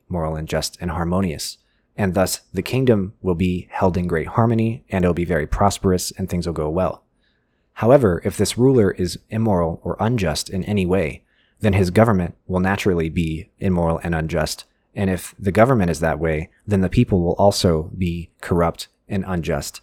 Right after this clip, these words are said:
and this can lead to the dissolution of the entire kingdom. When we discuss Master Kong's philosophy in specifics in a moment, you'll see how all of this plays into it.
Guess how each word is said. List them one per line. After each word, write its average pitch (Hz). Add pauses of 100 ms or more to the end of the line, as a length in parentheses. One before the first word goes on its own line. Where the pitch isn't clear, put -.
(100)
and 113
this 123
can 107
lead 92
to 98
the 90
dissolution 92
of 78
the 80
entire 78
kingdom. - (720)
When 117
we 117
discuss 127
Master 101
Kong's 104
philosophy 90
in 85
specifics -
in 85
a 82
moment, 98
you'll 92
see 123
how 90
all 101
of 85
this 98
plays 90
into 87
it. -